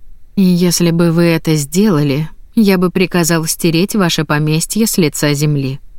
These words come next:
Мужчины скрестили взгляды, словно молния ударила в землю. И Тор Изюмский не выдержал первым. Отступил, опустил взгляд.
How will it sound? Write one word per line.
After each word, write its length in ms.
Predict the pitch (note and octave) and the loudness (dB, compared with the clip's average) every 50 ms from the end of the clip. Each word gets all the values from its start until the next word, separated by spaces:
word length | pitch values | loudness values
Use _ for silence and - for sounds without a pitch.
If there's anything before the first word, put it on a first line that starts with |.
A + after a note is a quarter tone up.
| - - - - - - - - - - - - - - - - - | -18 -18 -18 -18 -18 -20 -20 -20 -20 -20 -18 -18 -18 -18 -16 -8 -2
Мужчины 500 | G3 G3 F3+ - - - F#3+ F3+ F3+ E3+ | 0 0 2 2 2 2 2 2 2 0
скрестили 640 | - - - F3 F3 D#3+ - - F3+ E3+ F3 E3+ | 0 -2 -2 0 0 0 -2 0 0 2 2 2
взгляды, 600 | E3 E3 D#3 - F#3 G3 G#3+ A3 F#3+ D3 C#3 C3+ - - - - - - - - - | 0 -2 0 0 2 2 2 2 2 0 0 -2 -4 -8 -14 -20 -20 -20 -20 -14 -8
словно 440 | - - A3+ G#3 F#3+ F3+ F#3 F3+ F3+ | -4 0 0 2 2 2 2 2 2
молния 440 | F#3 F#3 G3 A3 A3+ G#3+ G3 F3+ | 2 4 4 4 4 4 4 4
ударила 460 | E3+ D#3+ D#3+ E3 E3 E3+ E3+ D#3+ D#3+ D3+ | 2 2 2 2 2 2 2 2 2 0
в 60 | D3+ | 0
землю. 520 | C#3+ D3+ D3+ C#3 C3+ C3+ C3+ C3+ C3+ C3 - - - - - - - - - - - - - - - - - | -2 0 0 0 0 -2 -2 -2 -4 -6 -8 -12 -20 -20 -20 -20 -20 -20 -20 -20 -20 -20 -20 -20 -10 -4 -2
И 120 | F#3+ E3+ | -2 0
Тор 260 | - - E3 E3 D#3+ | 0 2 0 2 2
Изюмский 580 | D#3+ D#3 D3 F3+ G3 G3 F3+ - - - E3 D#3 | 2 0 2 2 2 2 2 0 -2 -2 0 0
не 140 | D#3 D#3 D3+ | 2 2 2
выдержал 560 | E3 E3+ D#3+ D#3 D#3 D3 D3+ D#3 D#3+ D#3+ D#3+ | 2 2 2 2 0 -2 -2 -2 -2 -2 -2
первым. 540 | - - G3 D#3+ C3+ C3+ C3 C3 C3 C#3 - - - - - - - - - - - | -2 0 0 0 0 -2 -4 -8 -8 -10 -12 -14 -18 -20 -20 -20 -20 -20 -20 -8 -4
Отступил, 800 | - G3+ F3+ - - - - E3+ D#3 - - F#3 G#3+ B3 C4 C#4 - - - - | -2 -2 0 -2 -4 -4 -2 -2 -2 0 0 0 0 0 -2 -4 -10 -16 -10 -4
опустил 600 | - G3+ F3 - E3 D#3 D3 - - - D#3+ E3+ E3 | -2 -2 -2 0 0 -2 -2 -2 -2 0 0 0 0
взгляд. 560 | D#3 D3+ C#3+ D3 D3 C#3+ C3+ B2+ - - - | 0 -2 -4 -4 -4 -4 -4 -4 -6 -10 -16